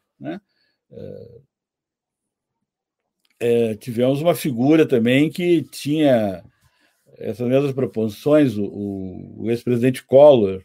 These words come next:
né? É, que, então, é, o que eu acho que, é, o que os historiadores têm mostrado, William Schwartz, e até recomendo, podia um dia convidá-lo, belíssimos livros, né?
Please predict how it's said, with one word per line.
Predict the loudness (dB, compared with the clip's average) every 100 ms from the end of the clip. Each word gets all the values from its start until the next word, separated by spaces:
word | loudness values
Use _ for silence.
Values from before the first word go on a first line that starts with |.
| _
né? | -8 -6 -6 -12 _ _ -20 _ _ _ _ -16 -14 -16 -20 _ _ _ _ _ _ _
É, | -20 -20 _
que, | -20 _
então, | -14 -14 -14 _ 2 4 2 0
é, | 2 4 4 2 -4 -14
o |
que | -2 4
eu |
acho | 4 4 0
que, | -4 2 4
é, | 4 -2
o | -4 -8 -14
que | -6
os | -6
historiadores | -2 2 2 4 2 2
têm | -2 -2
mostrado, | -2 -6 -6 0 2 2 -2 -2 -8 -10 -16 -16 -14 -10 -8 -8 -4
William | -2 -2 -6
Schwartz, | -8 -4 -2 -4 -6 -14
e | -18 -18 -20 -20 _ _ _ _ _ _ _
até | -10 -8 -8
recomendo, | -8 -6 -2 -2 -2
podia | -10 -8
um | -6
dia | -6 -10 -10
convidá-lo, | -10 -8 -4 0 0 -2 -8 -20 -20
belíssimos | -12 -8 -8 -10 -14 -12 -2
livros, | 2 2 2 -2 0
né? | 0